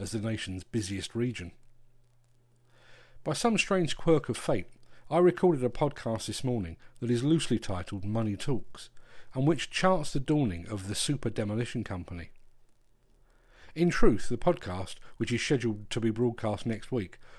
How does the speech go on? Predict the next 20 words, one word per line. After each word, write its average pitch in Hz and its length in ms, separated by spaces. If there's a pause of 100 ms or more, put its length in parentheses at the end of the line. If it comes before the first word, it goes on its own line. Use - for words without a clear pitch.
(120)
was - 80
primarily 170 720
about 95 260
companies 95 480
like 104 220
D 127 200
S 117 200
M 104 260 (220)
and 104 120
C 123 220
D 110 160
C 104 380 (280)
that 113 120
have 117 80
been 117 180
boosted 143 420
by 104 140
big 113 300
money 110 340
inv-, 110 320